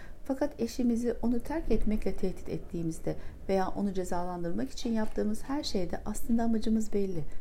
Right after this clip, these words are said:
Değişim istiyoruz. Şimdi belki de burada biraz abarttığımı düşünebilirsiniz ama sanmıyorum. Birçoğumuz bu üç yöntemden,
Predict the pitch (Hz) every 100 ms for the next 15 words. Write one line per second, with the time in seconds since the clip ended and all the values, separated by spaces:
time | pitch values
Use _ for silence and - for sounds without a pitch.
0 | - - 175 185 196 262 226 - - 151
1 | - - - - - - - - - 381
2 | 339 269 294 294 226 220 233 196 180 -
3 | - - - 262 226 214 214 - 220 208
4 | 208 226 226 202 196 196 - 160 - 180
5 | 190 - 185 170 156 147 160 - - -
6 | - 202 370 - 220 185 214 254 - 196
7 | - 220 190 170 165 147 147